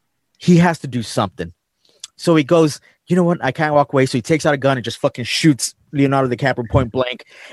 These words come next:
and everything just goes to shit. And he, so he shoots Leonardo DiCaprio. Jamie Foxx looks at him and says, like, "What the fuck did you do?"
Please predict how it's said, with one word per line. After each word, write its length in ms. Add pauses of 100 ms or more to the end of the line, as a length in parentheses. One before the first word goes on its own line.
(120)
and 200
everything 440
just 260
goes 360
to 140
shit. 400 (300)
And 260
he, 100
so 120
he 80
shoots 340
Leonardo 300
DiCaprio. 460 (460)
Jamie 320
Foxx 300
looks 180
at 40
him 40
and 80
says, 120
like, 180
"What 120
the 60
fuck 200
did 140
you 80
do?" 320